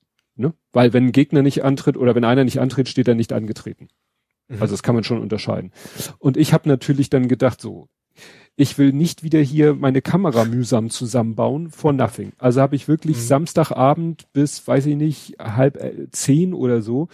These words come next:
Speaker 1: immer wieder Reload, Reload, Reload. Und es stand immer noch da, Spiel findet statt und es war tagsüber über, deutlich über null. Es war für den nächsten Tag deutlich über null angesagt.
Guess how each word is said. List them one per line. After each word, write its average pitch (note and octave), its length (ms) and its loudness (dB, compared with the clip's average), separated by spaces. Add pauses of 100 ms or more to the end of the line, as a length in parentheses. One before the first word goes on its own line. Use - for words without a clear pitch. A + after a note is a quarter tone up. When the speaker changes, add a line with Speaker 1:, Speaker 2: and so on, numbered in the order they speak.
(220)
Speaker 1:
immer C#3 280 0
wieder C3 360 2
Reload, C3+ 480 0
Reload, C3+ 460 0
Reload. C3 480 0 (460)
Und B2+ 160 0
es C3 100 -2
stand C3 260 0
immer E3 240 0
noch D3 180 0
da, C#3+ 420 2
Spiel C#3+ 320 -2
findet B2+ 360 -6
statt - 320 0
und C3 180 -8
es B2 140 -8
war A#2+ 140 0
tagsüber A#2+ 720 -2 (880)
über, C#3 260 2
deutlich C#3+ 420 0
über D3+ 180 -2
null. D#3+ 260 0
Es - 160 -6
war B2 100 0
für - 120 -10
den A2 160 -6
nächsten C#3+ 300 0
Tag D#3 300 0
deutlich C#3+ 340 -2
über C#3+ 180 -4
null D3 220 -2
angesagt. C#3 640 -2